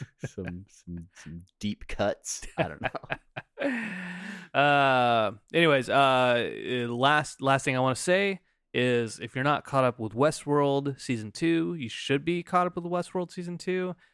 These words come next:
Speaker 2: Uh, the last episode, the, I'm not gonna get into spoilers, but they go to Shogun World,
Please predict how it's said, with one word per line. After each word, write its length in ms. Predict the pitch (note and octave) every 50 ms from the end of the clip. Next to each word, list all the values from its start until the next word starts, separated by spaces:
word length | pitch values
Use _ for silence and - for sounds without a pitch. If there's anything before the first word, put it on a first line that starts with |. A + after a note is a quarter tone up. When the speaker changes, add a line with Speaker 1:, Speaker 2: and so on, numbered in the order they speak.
| _ _ _ _ _ _
Speaker 2:
Uh, 240 | - B2+ B2 B2 A#2
the 320 | A2+ B2+ C3 B2 B2 A#2+ A2+
last 360 | A#2 B2+ C3+ C#3+ C#3 - -
episode, 680 | C#3 A#2+ B2+ - - C3 B2 A#2+ A#2+ A#2+ A#2 A2 G#2 - - - - _ _ _ _
the, 280 | - B2 A#2+ C3 - -
I'm 120 | A#2+ B2+
not 160 | B2+ A#2+ A#2+
gonna 140 | - A#2+ A2+
get 120 | A2 A#2
into 140 | A2 G#2+ G2+
spoilers, 500 | - - - F3 E3+ D#3+ D#3+ D#3+ D3+ C3+
but 160 | - - A#2
they 80 | - A#2+
go 140 | G2+ B2 A#2+
to 80 | A2 G2+
Shogun 600 | - - - D#3 D#3 E3+ D3+ D#3+ E3 E3 D#3 D3+
World, 440 | D3+ D#3+ E3 E3 E3 E3+ E3 E3+